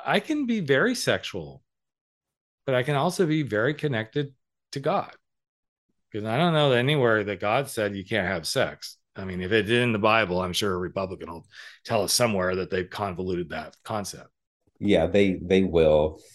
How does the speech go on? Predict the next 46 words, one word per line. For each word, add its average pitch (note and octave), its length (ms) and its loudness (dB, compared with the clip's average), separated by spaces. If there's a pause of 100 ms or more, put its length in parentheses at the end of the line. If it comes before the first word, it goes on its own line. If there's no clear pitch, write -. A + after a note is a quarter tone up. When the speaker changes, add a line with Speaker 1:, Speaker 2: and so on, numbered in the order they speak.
(160)
Speaker 2:
And, G2+ 140 6
uh, G2 400 8 (120)
uh, G#2+ 240 8
for F2+ 180 -2
sure F#2+ 280 6
they E2 140 4
will. E2+ 300 6
And E2 140 -2
so F2+ 140 4
I G#2+ 140 8
just B2+ 180 4
wanna G#2+ 200 4
say, G2 440 4 (1500)
just, G#2+ 380 4 (320)
I G#2+ 100 8
know A#2+ 80 8
you B2 100 6
said A#2 220 4
you G#2+ 80 2
don't G2+ 260 2
technically, G2+ 460 2
you A2+ 140 6
don't G#2 280 4
te-, - 220 2
specifically G#2+ 580 2
have G2+ 140 4
a E2+ 60 0
problem F#2 340 0
with F2+ 80 -2
the F2 80 0
anonymous F2 460 2
program. F2+ 400 4
I F#2 60 2
just F#2 160 -2
wanna G2 120 4
say G2 160 4
that, F2+ 260 6 (520)
uh, G2+ 220 8
Rational G2+ 380 4
Recovery F#2+ 420 4
might G2 200 4
be G2+ 120 6
a F#2+ 40 6
good G2+ 180 2
option F#2+ 360 0
for, F#2+ 420 4